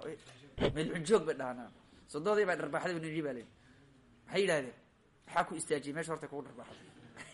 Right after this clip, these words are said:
<laughs> Leanna isagaa meel xun istaagay. Iska ilaali. "Wajlidhu garaac fil khamri," khamrada ninka cabbay,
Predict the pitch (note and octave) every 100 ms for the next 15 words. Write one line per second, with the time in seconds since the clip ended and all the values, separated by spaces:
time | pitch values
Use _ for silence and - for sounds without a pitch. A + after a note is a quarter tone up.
0 | - - - - - - - C#3 F#3+ G3+
1 | A#3 A3 B3+ A#3 F#3+ - D#3+ C#3 B2 -
2 | - - - - - - - - - G#3
3 | F3+ C3+ - - - - - A3 G#3+ B3
4 | E4 C4+ C4 G3 A#3+ C4+ C4 D#3+ - -
5 | G#3 G3 B3+ C4 A3+ G3+ G3+ G#3 A#3+ A3+
6 | D#4+ A#3+ G3+ F#3+ E3+